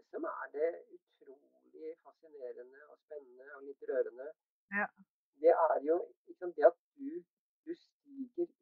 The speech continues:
Speaker 1: ut i et mye større rom
Speaker 2: Ja.
Speaker 1: via det enkle, lille et medmenneske da gjør ved å si hva han ser.
Speaker 2: Ja.
Speaker 1: Men du stiger ut, ikke sant?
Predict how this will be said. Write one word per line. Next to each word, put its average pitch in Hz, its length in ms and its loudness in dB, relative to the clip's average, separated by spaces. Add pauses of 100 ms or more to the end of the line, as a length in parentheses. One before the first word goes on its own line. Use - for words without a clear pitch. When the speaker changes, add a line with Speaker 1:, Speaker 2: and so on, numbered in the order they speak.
(220)
Speaker 1:
ut - 160 -12 (440)
i - 80 2
et - 140 4
mye 294 340 2
større - 420 2
rom 277 280 4 (500)
Speaker 2:
Ja. 208 140 4 (540)
Speaker 1:
via 156 340 12
det 156 240 10 (540)
enkle, 147 480 6
lille 139 420 8 (580)
et - 120 4
medmenneske 262 520 4
da 147 100 12
gjør 147 240 10
ved 143 140 6
å 147 60 10 (420)
si 139 160 -4
hva 131 160 12 (320)
han 156 200 6
ser. 196 280 12 (420)
Speaker 2:
Ja. 220 140 8 (600)
Speaker 1:
Men 339 120 8
du 320 180 -2
stiger 196 440 2
ut, 339 160 10
ikke 214 180 -12
sant? 269 240 0